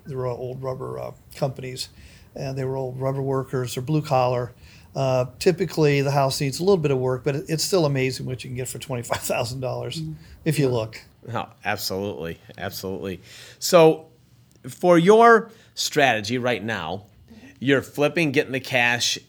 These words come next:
Speaker 3: and just taking all that money and putting it into there. Do you have any strategy as far as refinancing any of the assets that you already hold to buy more stuff?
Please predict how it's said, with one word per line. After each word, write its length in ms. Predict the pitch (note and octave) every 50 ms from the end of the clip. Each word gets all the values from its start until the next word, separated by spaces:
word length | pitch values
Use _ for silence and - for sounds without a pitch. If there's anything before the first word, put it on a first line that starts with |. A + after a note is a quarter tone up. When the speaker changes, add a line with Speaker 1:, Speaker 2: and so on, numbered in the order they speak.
| _ _ _ _ _ _ -
Speaker 3:
and 120 | B2 B2+ B2
just 240 | A#2+ A#2 - - -
taking 220 | C#3+ C#3 A#2 A#2+
all 140 | B2 C3+ C#3+
that 160 | C#3 C#3 G#2+
money 420 | B2 B2+ C3 C3+ C3 B2+ A#2+ A#2+ F2+
and 180 | E2 G#2+ G#2
putting 260 | G#2 - C3 A#2 A2+ A2
it 60 | A2+
into 160 | A2+ A2+ A2
there. 260 | G2 F2+ E2 D#2 D#2 - _ - - - - - - - _ _ _ _ _ _ -
Do 120 | C3+ A#2+ D#3+
you 80 | F#3+
have 100 | G#3+ G#3
any 140 | G#3+ A3 G3
strategy 480 | - - - C#3 C3+ C#3 D3 C#3 D#3+ D#3
as 80 | B2+
far 200 | - - C3 B2+ A#2+
as 100 | G#2+ F2+
refinancing 760 | F#2 A#2+ C3+ C3 - - A#2 B2 B2+ B2+ C3 B2+ - C#3
any 140 | C3 B2+ C3
of 100 | B2+ A#2+
the 140 | A#2+ A#2+ A#2
assets 520 | A#2+ B2 B2 - - B2+ A#2 B2 - - -
that 100 | A2 -
you 180 | G2 A2+ A2
already 220 | A2 G#2+ G#2 G2+ G2+
hold 500 | G2 - - A#2 A#2 A#2+ C3+ D#3 D#3 - - - - - -
to 80 | - C#3
buy 200 | B2+ C#3 C#3+ D3
more 220 | C#3+ D3 D3 D3
stuff? 520 | C#3 - - - D3+ D3 D3+ F3 F#3+ F#3+